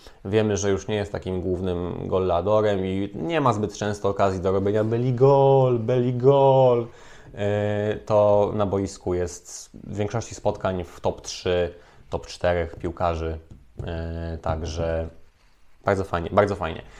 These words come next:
E, z kolei Vinicius usiadł na ławie, znowu, tak jak ostatnio z Villarrealem,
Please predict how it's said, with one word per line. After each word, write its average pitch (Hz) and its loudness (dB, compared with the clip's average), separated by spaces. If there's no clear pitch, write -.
E, 120 2
z - -4
kolei 160 8
Vinicius 165 2
usiadł 120 -2
na 120 2
ławie, 113 4
znowu, 104 4
tak 107 2
jak 98 0
ostatnio 95 -2
z 90 -8
Villarrealem, 95 -2